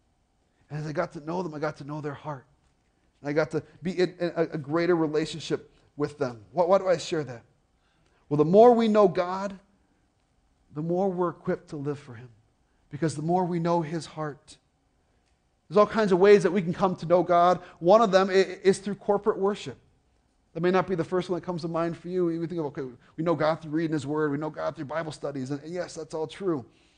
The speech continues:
But we can also know God when we worship together corporately. That's actually one of the reasons that we do this every Sunday morning, because we proclaim with the lyrics that we sing, we proclaim God's glory,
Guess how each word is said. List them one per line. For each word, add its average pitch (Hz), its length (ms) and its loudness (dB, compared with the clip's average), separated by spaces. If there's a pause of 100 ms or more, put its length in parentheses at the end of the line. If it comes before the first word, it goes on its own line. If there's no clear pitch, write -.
(320)
But 156 100 -16
we 160 60 -10
can 185 80 -4
also 190 280 -8
know 185 160 -6
God 170 300 -14
when 160 80 -12
we 139 140 -6 (280)
worship 170 440 -4
together 147 400 -6
corporately. 170 340 -8
That's 135 160 -8
actually 151 220 -8
one 156 80 -6
of 151 60 -6
the 147 40 -4
reasons 147 300 -8 (240)
that 139 80 -14
we 156 80 -4
do 156 160 -4
this 147 100 -6
every 151 180 -6
Sunday 156 280 -10
morning, 151 320 -4
because 135 240 -6 (160)
we 190 100 0
proclaim 190 640 -4
with 165 140 0
the 160 60 -6
lyrics 165 340 0
that 165 100 -6
we 151 100 -10
sing, 156 280 -4
we 151 60 -2
proclaim 185 460 -8
God's 143 300 0
glory, 185 500 0